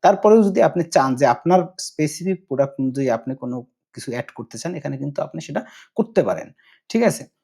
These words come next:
আপনি চাইলেই সেটা করতে পারেন। তো আশা করি, আহ, টোটাল জিনিসটা আপনি বুঝতে পেরেছেন। তো, আহ, ভালো থাকবেন, দেখা হবে অন্য কোনো ভিডিওতে। ততক্ষণ টাটা,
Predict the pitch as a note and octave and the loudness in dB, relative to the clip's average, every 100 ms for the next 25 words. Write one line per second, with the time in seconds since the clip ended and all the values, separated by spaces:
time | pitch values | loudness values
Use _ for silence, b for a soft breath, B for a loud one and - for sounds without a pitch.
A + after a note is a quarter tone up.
0 | _ _ - D3 C#3+ C#3 C3+ - F3 D#3+ | _ _ -14 -4 -2 -2 -2 2 4 4
1 | A#2+ A2+ G#2 - A2 A2+ G3+ - A3+ B3+ | 0 -8 -12 -10 -10 -2 0 2 2 2
2 | B3 A#3 - D#3+ D3 D3 _ _ F#3+ E3 | 2 0 2 4 4 2 _ _ 2 4
3 | E3 E3 E3+ D3+ D3 C3+ B2 C3+ - B2+ | 0 0 -2 0 -2 -4 -10 -10 -8 -8
4 | A2+ E3+ A#3+ b b b _ _ B2 B2 | -6 -4 -6 b b b _ _ 2 2
5 | A#2+ A#2+ - A2+ A2 G#2 - _ _ C#3 | 2 -2 -8 -4 -4 -4 -8 _ _ -10
6 | B2+ F3+ F#3+ E3 F#3+ D#3+ C#3+ D#3+ D3 D3 | 0 0 2 0 -2 -2 -2 -4 0 0
7 | C#3+ D3 C3+ B2 B2+ B2+ G3 - A2+ - | 0 0 0 -2 -4 -4 -10 -10 -14 -10
8 | C3 G#2+ - | -8 -8 -10